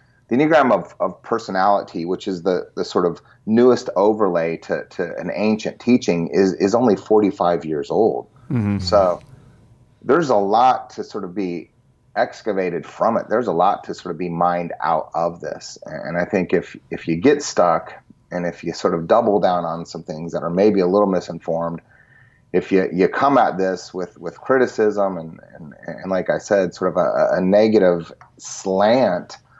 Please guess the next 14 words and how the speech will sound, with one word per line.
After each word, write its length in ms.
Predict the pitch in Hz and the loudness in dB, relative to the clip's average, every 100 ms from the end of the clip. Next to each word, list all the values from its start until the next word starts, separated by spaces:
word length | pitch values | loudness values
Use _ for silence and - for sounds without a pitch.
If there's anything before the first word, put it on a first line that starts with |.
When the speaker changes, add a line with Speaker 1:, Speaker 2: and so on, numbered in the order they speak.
| - - - _ - | -20 -20 -20 _ -4
Speaker 1:
on, 340 | 101 95 90 | 0 2 0
on 220 | - 98 92 | -2 -4 -4
the 80 | |
stunts 460 | 85 - 117 127 123 | -8 0 2 2 0
that 200 | 110 87 | -4 -2
your 220 | 98 90 | -6 -6
ego 440 | 95 117 110 - - | -4 0 4 2 2
has, 260 | 90 82 - - | -2 -6 -8 -10
has 120 | 85 | -10
perfected, 680 | - 78 110 120 - 87 78 | -10 -2 2 2 2 -4 -2
then, 200 | 85 82 _ _ _ _ _ _ _ | -6 -6 _ _ _ _ _ _ _
then 140 | - 120 | 0 2
it's, 280 | 107 - - | 2 -2 -4
it's, 300 | 113 - | -2 -4